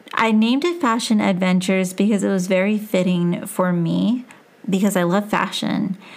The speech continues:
and due to the nature of my job, I travel. So it just suit me well. So I did have some followers on my blog, and a little bit of engagement because wordpress dot org had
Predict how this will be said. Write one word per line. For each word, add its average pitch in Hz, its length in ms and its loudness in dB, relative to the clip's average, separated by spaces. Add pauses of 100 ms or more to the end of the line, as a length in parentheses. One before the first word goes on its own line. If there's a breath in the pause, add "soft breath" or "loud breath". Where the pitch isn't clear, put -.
(160 loud breath)
and 196 260 2
due 214 160 0
to 214 180 -2
the 196 100 0
nature 185 300 0
of 170 140 -2
my 175 140 0
job, 180 480 0
I 190 220 0
travel. 180 680 -2 (600 loud breath)
So - 240 0
it 339 80 -4
just 302 240 -2
suit - 220 0
me 185 160 2
well. 170 440 0 (440 loud breath)
So - 160 0
I 254 140 2
did 269 240 0
have 254 340 0
some 226 240 -2
followers 208 540 0
on 208 160 -2
my 214 140 2
blog, 196 560 0
and 196 760 0
a - 60 -2
little 214 240 0
bit 208 140 0
of 208 120 -2
engagement 196 1300 -2
because 196 560 -2
wordpress 190 840 -4
dot 180 460 -2 (140)
org 226 520 0 (440 loud breath)
had 202 720 0